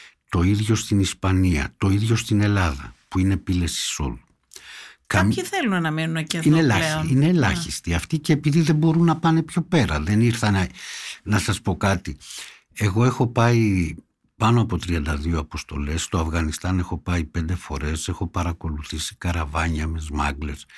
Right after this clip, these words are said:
Speaker 1: Δεν ξεκινάει κανείς από το Αφγανιστάν με το όνειρο να έρθει στην Ελλάδα. Αν έρθει στην Ελλάδα,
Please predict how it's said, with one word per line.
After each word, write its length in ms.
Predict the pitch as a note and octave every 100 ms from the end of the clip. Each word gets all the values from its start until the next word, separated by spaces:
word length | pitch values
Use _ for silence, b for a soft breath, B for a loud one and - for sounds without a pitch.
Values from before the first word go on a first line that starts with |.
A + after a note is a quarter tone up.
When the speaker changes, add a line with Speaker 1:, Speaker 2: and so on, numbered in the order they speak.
| B B B B
Speaker 1:
Δεν 160 | -
ξεκινάει 500 | A#2+ D3 C#3 B2+ A2+
κανείς 320 | - E2+ D2 D2
από 140 | -
το 80 | D2+
Αφγανιστάν 680 | C#2 C#2+ C#2 - D2 D2+
με 100 | D2
το 200 | C#2+ F2+
όνειρο 340 | D#2 D2 C#2 D2
να 120 | C#2
έρθει 180 | C#2 -
στην 260 | - - B1
Ελλάδα. 480 | B1 - - - _ _ _ -
Αν 200 | C#3+ C3+
έρθει 220 | C3 -
στην 200 | - F#2+
Ελλάδα, 440 | F#2+ A2+ C3 B2+